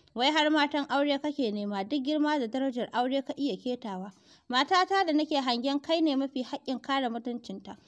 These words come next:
Wallahi ko mutuwa kai ba zan iya auren matanka ba, saboda kimar sa a idona. Sai dai na yi fafutukar kare mutuncinsu.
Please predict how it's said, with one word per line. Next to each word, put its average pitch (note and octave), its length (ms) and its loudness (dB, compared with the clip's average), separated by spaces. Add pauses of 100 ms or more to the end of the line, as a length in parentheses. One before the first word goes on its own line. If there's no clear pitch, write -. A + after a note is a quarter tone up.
(260)
Wallahi C#4 480 4
ko C4 180 2
mutuwa B3+ 440 2
kai A#3 120 -2
ba A3 120 -2
zan C#4+ 200 -2
iya B3 200 -2
auren A3+ 280 0
matanka G3+ 560 -6
ba, F#3 140 -12 (260)
saboda D4 440 2
kimar E4 440 0
sa A#3 220 -2
a - 40 -4
idona. G3 480 -6 (260)
Sai C4+ 220 2
dai C4+ 160 6
na C#4 160 4
yi C#4 100 4
fafutukar B3+ 640 -2
kare D#4+ 300 0
mutuncinsu. A3+ 760 -8